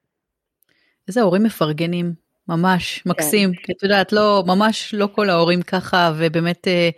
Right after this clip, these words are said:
Speaker 1: תומכים ועוזרים, ו-, ומאמינים בך שאת תבחרי את ההחלטות הנכונות, ושיש לך את היכולת הזאת לבוא ולקחת ולקבל את ההחלטה הנכונה בשבילך.
Speaker 2: כן, לגמרי, זכיתי במשפחה מיוחדת.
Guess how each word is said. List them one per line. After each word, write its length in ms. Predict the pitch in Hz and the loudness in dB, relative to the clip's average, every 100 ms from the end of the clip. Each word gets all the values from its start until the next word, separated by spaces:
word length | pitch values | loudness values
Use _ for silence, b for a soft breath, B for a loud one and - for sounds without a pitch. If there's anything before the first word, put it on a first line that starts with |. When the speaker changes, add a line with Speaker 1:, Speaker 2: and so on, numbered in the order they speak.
| B B B B B B _ | B B B B B B _
Speaker 1:
תומכים 600 | - 196 196 - 233 226 208 | -2 0 0 0 0 2 2
ועוזרים, 640 | 180 180 165 185 220 214 | 2 0 0 -4 -2 -2
ו-, 160 | 180 180 165 170 156 _ _ _ _ _ _ _ _ - | -4 -8 -6 -8 -8 _ _ _ _ _ _ _ _ -8
ומאמינים 600 | 185 175 180 202 247 254 | -2 0 2 2 4 4
בך 360 | 196 202 220 - | 4 2 0 -2
שאת 260 | - 190 196 | 0 0 0
תבחרי 460 | 185 - 180 196 | -4 -2 2 2
את 100 | 196 | 2
ההחלטות 420 | 180 185 175 185 | -2 -2 -2 0
הנכונות, 840 | 196 180 - 175 175 185 214 208 202 | 0 -2 -2 -2 0 0 0 -2 -6
ושיש 400 | 175 165 180 202 | -8 -4 -4 -4
לך 120 | 202 | -6
את 100 | 190 | -2
היכולת 500 | 175 170 - 214 220 | -2 0 0 0 2
הזאת 320 | 175 175 165 | 2 2 0
לבוא 220 | 170 175 | -2 0
ולקחת 460 | 185 175 185 180 - | 0 0 -2 -4 -4
ולקבל 500 | 170 156 156 160 165 | -4 -4 -4 -4 -2
את 100 | 170 | -2
ההחלטה 400 | 160 - 151 160 151 _ - | -6 -8 -4 -2 -4 _ -6
הנכונה 360 | 175 165 165 160 | -4 -2 0 0
בשבילך. 500 | 160 160 156 147 - _ b b b b _ | -2 0 0 0 -4 _ b b b b _
Speaker 2:
כן, 280 | - 165 156 | -6 -4 -2
לגמרי, 460 | 170 165 165 156 170 170 | 0 0 -2 -2 0 0
זכיתי 360 | 175 196 180 190 | 0 -2 2 2
במשפחה 1040 | 170 156 - 175 165 180 180 - 151 165 | 2 -2 -6 -12 -6 -4 -4 -6 -2 0
מיוחדת. 600 | 160 156 - - - - | 0 -2 -2 -2 -2 -6